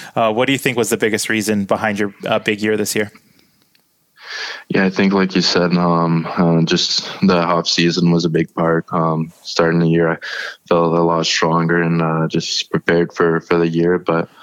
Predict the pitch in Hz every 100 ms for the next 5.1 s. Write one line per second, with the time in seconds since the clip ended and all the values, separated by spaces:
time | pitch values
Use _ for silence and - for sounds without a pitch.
0 | - - - - 87 - 92 85 87 87
1 | 87 85 - 85 82 82 82 82 90 82
2 | _ - - 90 85 80 - 90 82 80
3 | 82 - 85 85 82 82 82 85 85 82
4 | 82 82 80 85 85 - 82 82 82 82
5 | 80